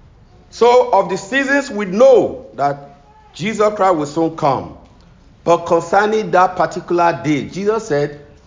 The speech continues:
"No one knew the date or the hour of his appearing." But Jesus Christ, the Son of Man, may not have known the day. You know, he was true God and true man. Jesus wept.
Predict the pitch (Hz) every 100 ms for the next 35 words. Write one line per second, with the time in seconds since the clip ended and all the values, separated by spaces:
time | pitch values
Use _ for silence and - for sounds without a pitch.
0 | - 160 247 254 214 214 214 180 180 196
1 | 170 147 151 165 113 - - - - -
2 | - _ - - 156 170 175 151 147 -
3 | 175 156 110 - - _ _ _ _ _
4 | _ _ _ - 156 156 - 196 190 170
5 | 147 - 165 156 135 104 - - - -
6 | - - - 185 156 214 294 294 240 190
7 | 156 151 - 214 208 170 131 135 170 156
8 | 104 - - - _ _ 127 160 165 220
9 | 185 120 117 135 170 185 139 113 139 147
10 | 208 233 151 135 - - 185 156 165 143
11 | 139 202 214 208 113 - - _ _ _
12 | _ _ _ - 185 180 185 180 127 113
13 | 156 131 -